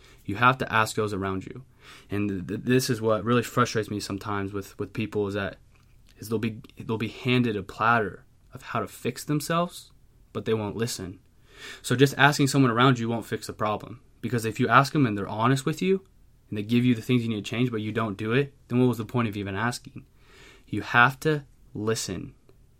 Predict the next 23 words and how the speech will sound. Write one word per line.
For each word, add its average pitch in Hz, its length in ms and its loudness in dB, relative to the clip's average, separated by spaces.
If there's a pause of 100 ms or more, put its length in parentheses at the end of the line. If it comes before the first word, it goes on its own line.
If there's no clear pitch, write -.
And, 104 300 -6
and 104 220 -6
the, 104 80 -2
your 104 140 -4
friends 123 280 2
will 143 100 6
be 156 120 2
honest 127 320 2
with 113 160 -4
you 113 120 0
if 104 140 -6
you 110 80 -4
ask 104 280 -4
them. 92 260 -10 (640)
So - 180 -6 (160)
ask 117 300 4
those 156 180 4
around 127 320 4
you 117 220 -2 (240)
and 104 160 -4
listen, 131 540 0 (260)
listen, 107 520 -4 (220)
listen. 101 400 -10